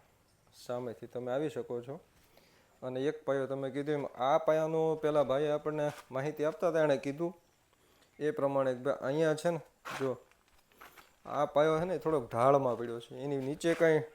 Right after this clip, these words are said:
આધાર નહોતો ને એના હિસાબે ઘણા સમય થયો એટલે આ થોડો પાયો નબળો પડીને તૂટી ગયો છે. અહીંથી તૂટી ગયો છે. આ પાયો અહીંથી તૂટેલો છે.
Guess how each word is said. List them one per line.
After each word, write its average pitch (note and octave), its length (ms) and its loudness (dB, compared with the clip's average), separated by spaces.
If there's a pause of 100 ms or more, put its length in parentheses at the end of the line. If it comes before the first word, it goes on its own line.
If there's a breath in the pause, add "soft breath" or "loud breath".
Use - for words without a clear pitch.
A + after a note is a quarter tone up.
(1300)
આધાર D#3 400 8
નહોતો F#3+ 240 -4
ને E3+ 80 -4
એના D#3+ 140 -4
હિસાબે D#3 380 -4
ઘણા D#3+ 320 0
સમય D3 340 -6
થયો C3 200 -10
એટલે C#3+ 220 -4
આ D#3 180 0 (400)
થોડો C3+ 220 -6
પાયો C#3+ 300 -4
નબળો C3+ 400 -6
પડીને C#3 320 -6
તૂટી C3+ 440 -8
ગયો A2+ 140 -8
છે. - 200 -20
અહીંથી C3 280 -14
તૂટી C3+ 320 -12
ગયો A#2 200 -10
છે. D3 140 -18 (920)
આ A#2 120 -12
પાયો A#2+ 300 -6
અહીંથી B2 240 -10
તૂટેલો B2 480 -6
છે. C3 160 -10